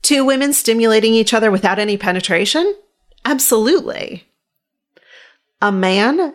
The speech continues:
jacking himself off in the privacy of his own bedroom? Definitely. We call that masturbation, but another term for it is solo sex.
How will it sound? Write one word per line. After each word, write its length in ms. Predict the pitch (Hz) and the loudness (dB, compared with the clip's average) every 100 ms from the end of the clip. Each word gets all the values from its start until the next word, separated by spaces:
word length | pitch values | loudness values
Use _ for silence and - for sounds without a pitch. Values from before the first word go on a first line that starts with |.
| - | -2
jacking 460 | 208 196 208 220 | 0 0 -2 -6
himself 480 | 202 196 190 190 175 | -4 -4 0 0 2
off 320 | 175 196 240 | 0 0 -4
in 80 | 185 | -8
the 40 | 170 | -6
privacy 500 | 185 175 175 - 180 | -2 -2 -4 -6 -6
of 80 | |
his 200 | 156 175 | -6 -6
own 200 | 160 165 | -4 -4
bedroom? 520 | 160 165 175 185 277 349 _ _ _ _ _ _ | -4 -4 -2 -4 -4 -8 _ _ _ _ _ _
Definitely. 880 | - 208 - - - - - 185 _ _ _ - - _ _ _ | -4 -2 -4 -10 -10 -10 -12 -14 _ _ _ -20 -20 _ _ _
We 140 | 175 | -4
call 320 | 190 - 285 381 | -4 0 0 2
that 200 | 311 214 | 0 0
masturbation, 1040 | 233 226 - 202 214 220 190 175 185 180 _ _ _ | -2 -2 -6 -4 -4 -4 -8 -12 -14 -16 _ _ _
but 140 | 185 | -2
another 360 | 196 196 226 277 | 2 2 2 2
term 300 | 277 311 339 | 0 0 0
for 300 | - 185 165 | 0 2 2
it 180 | 165 - _ | 0 -4 _
is 500 | 220 202 202 202 - _ | 2 4 0 -4 -10 _
solo 640 | - 202 175 160 156 170 | 0 2 2 2 0 -2
sex. 800 | 190 - 262 - - - - | -2 0 0 -4 -12 -12 -12